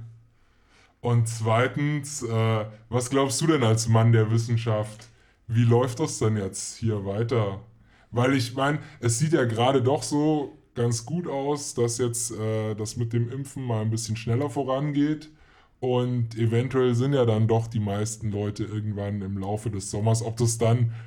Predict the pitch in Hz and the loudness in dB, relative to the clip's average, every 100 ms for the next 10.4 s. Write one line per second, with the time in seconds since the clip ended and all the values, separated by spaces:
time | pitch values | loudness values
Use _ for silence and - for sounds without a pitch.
0 | - - 113 117 113 113 131 156 156 156 | -16 0 4 6 6 6 2 2 2 2
1 | 143 143 123 117 110 101 113 113 120 117 | 0 -2 -2 -2 -2 -2 -4 -4 0 2
2 | 110 - 113 113 143 143 - 113 101 98 | 2 -2 -6 -4 -4 -4 -2 0 -2 -6
3 | - 113 123 131 131 123 - - _ _ | -4 -2 0 2 0 -2 -10 -20 _ _
4 | - 107 104 117 113 117 107 110 101 92 | -4 -2 2 2 2 -2 -2 -2 -2 -4
5 | 123 135 117 120 117 127 123 117 - - | -4 -6 -4 0 2 2 0 -4 -12 -20
6 | - 117 120 127 117 113 123 123 113 120 | -4 2 4 4 4 2 2 2 4 4
7 | 117 113 - - 113 113 113 - 117 113 | 4 2 -4 -2 0 0 -2 0 0 2
8 | 110 104 101 - 110 120 101 104 113 113 | 0 -2 -4 -2 -2 -2 -4 0 0 0
9 | - 117 113 107 - 139 156 98 95 - | 0 0 0 -2 -4 -6 -6 -6 -8 -6
10 | 107 104 120 123 | -6 -4 -4 -6